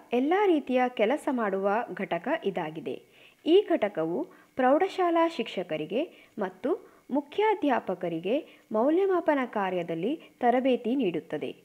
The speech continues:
ಅಲ್ಲದೆ ವಿದ್ಯಾರ್ಥಿಗಳ ಶೈಕ್ಷಣಿಕ ಗುಣಮಟ್ಟವನ್ನ ಉತ್ತಮಗೊಳಿಸುವುದು, ಶಿಕ್ಷಕರಿಗೆ ಸರಿಯಾದ ಸಮಯದಲ್ಲಿ ಮೌಲ್ಯಮಾಪನ ಕುರಿತು ಸೂಕ್ತ ಮಾಹಿತಿಗಳನ್ನು ಪೂರೈಸುವುದು ಈ ಘಟಕದ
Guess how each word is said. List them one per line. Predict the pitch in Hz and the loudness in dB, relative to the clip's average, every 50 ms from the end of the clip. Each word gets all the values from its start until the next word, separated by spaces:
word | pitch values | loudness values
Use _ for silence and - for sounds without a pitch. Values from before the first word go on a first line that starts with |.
| _ - - - - _ | _ -20 -20 -20 -12 _
ಅಲ್ಲದೆ | - 196 190 180 175 170 185 269 392 - - - _ _ - | -2 0 0 0 0 0 -2 -2 -2 -4 -10 -20 _ _ -4
ವಿದ್ಯಾರ್ಥಿಗಳ | 233 269 285 247 285 330 370 403 415 403 - 349 285 277 262 254 254 269 277 277 - | -2 -2 -2 2 2 2 2 2 0 2 0 2 2 2 2 2 2 2 0 -2 0
ಶೈಕ್ಷಣಿಕ | 277 277 285 - - 392 381 370 349 311 | -2 -2 -2 -2 -2 0 0 2 0 0
ಗುಣಮಟ್ಟವನ್ನ | 247 233 247 247 247 240 226 226 - 208 190 190 175 175 180 220 302 - - | -2 -2 -2 -2 -2 -2 -4 -4 -4 -4 -4 -2 -4 -2 -2 -2 -4 -4 -4
ಉತ್ತಮಗೊಳಿಸುವುದು, | - 269 - - 269 240 214 185 185 175 165 165 - 175 160 160 165 170 233 320 403 - - - - - _ _ _ | -6 -4 -2 -2 0 0 0 0 0 0 -2 -2 -4 -6 -4 -4 -4 -4 -4 -6 -6 -8 -14 -20 -20 -20 _ _ _
ಶಿಕ್ಷಕರಿಗೆ | - - 339 330 - - 440 427 427 392 320 285 269 254 269 269 285 311 311 - - - _ _ - | -2 -2 -2 -2 0 0 -2 2 4 4 4 4 2 0 0 0 0 0 -4 -8 -20 -20 _ _ 0
ಸರಿಯಾದ | - 240 226 233 226 220 233 285 370 370 370 | 2 2 4 4 2 2 2 2 2 0 0
ಸಮಯದಲ್ಲಿ | 339 - 269 220 208 202 202 190 196 190 190 190 202 202 | 0 0 -4 -2 0 0 0 2 0 0 2 2 0 0
ಮೌಲ್ಯಮಾಪನ | 190 190 196 247 302 359 392 349 277 233 220 - 208 196 190 180 | 0 0 0 2 2 2 2 4 2 2 0 0 -2 -2 -2 -4
ಕುರಿತು | 180 - 185 175 170 165 - 185 202 240 - - - - _ | -2 -2 -2 -2 -2 -2 0 -2 -2 -2 -4 -12 -20 -20 _
ಸೂಕ್ತ | - - 349 359 359 359 - 302 | -4 2 2 2 2 2 0 0
ಮಾಹಿತಿಗಳನ್ನು | 262 240 247 294 339 370 392 - 311 240 226 214 202 196 190 185 190 | 2 2 -2 -2 -2 -2 -2 -2 0 2 4 2 4 2 -2 -6 -4
ಪೂರೈಸುವುದು | - 190 185 165 160 165 - - 170 180 269 294 269 269 320 359 - - - _ _ | -2 0 0 0 0 -2 -4 -6 -4 -4 -2 -2 -2 -4 -4 -6 -8 -20 -20 _ _
ಈ | - 285 330 339 | 0 2 2 2
ಘಟಕದ | - 220 196 - 175 - 180 175 | 2 0 -2 -2 -4 -4 -4 -2